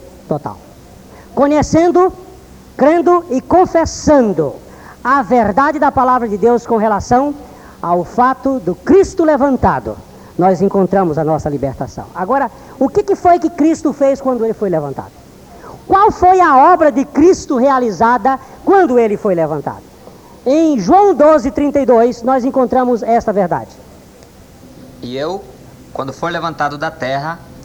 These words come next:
Speaker 2: atrairei todos a mim mesmo."
Speaker 1: Agora você precisa entender isso.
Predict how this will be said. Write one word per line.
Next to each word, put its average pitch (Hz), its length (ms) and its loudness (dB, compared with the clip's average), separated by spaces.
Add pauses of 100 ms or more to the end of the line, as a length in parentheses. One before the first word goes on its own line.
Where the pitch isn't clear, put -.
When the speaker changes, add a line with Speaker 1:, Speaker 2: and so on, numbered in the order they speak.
Speaker 2:
atrairei 139 500 -6
todos 202 460 -8
a 180 80 -8
mim 170 180 -10
mesmo." 113 420 -12 (2500)
Speaker 1:
Agora 233 360 2
você 294 240 2
precisa 277 340 -2
entender 269 420 0
isso. 170 200 -6